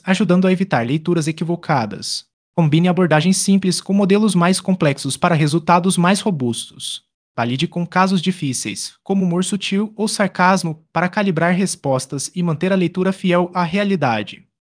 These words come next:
Ferramentas eficazes não substituem o humano, elas ampliam a percepção. A checagem cuidadosa torna a leitura do sentimento mais fiel à realidade. Conclusão: esta análise mostra que o desafio de falar sobre transtornos mentais é estrutural,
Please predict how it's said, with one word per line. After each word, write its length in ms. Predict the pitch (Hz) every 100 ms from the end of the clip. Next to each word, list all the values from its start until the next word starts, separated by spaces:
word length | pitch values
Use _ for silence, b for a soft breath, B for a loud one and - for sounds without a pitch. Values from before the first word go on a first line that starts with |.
| _ -
Ferramentas 480 | 156 175 180 196 180
eficazes 600 | 175 190 165 175 175 170
não 120 | 196
substituem 640 | 196 190 185 196 185 175
o 60 | 175
humano, 400 | 165 143 143 139
elas 260 | 165 170 180
ampliam 420 | 175 170 170 175
a 60 | 165
percepção. 720 | 165 160 180 - 147 113 117 _ _ _
A 80 | -
checagem 460 | 139 175 - 170 190
cuidadosa 560 | 196 180 196 165 165
torna 320 | 180 165 175 180
a 40 |
leitura 380 | 180 180 156 147
do 80 | 143
sentimento 560 | 160 156 170 160 156
mais 240 | 165 175 -
fiel 360 | 196 180 180
à 160 | 180 180
realidade. 800 | 160 190 180 165 139 110 - - _ _ _ -
Conclusão: 600 | 226 233 247 156 165 180
esta 260 | 160 156 185
análise 460 | 175 151 160 165
mostra 400 | 165 135 135 180
que 120 | 175 170
o 40 |
desafio 520 | 151 170 196 190 180
de 140 | 180 185
falar 320 | 196 170 170
sobre 300 | - 165 170
transtornos 560 | 180 190 - 175 180
mentais 560 | 185 185 165 156 170 -
é 120 | 185 190
estrutural, 840 | 196 - 190 196 139 113 -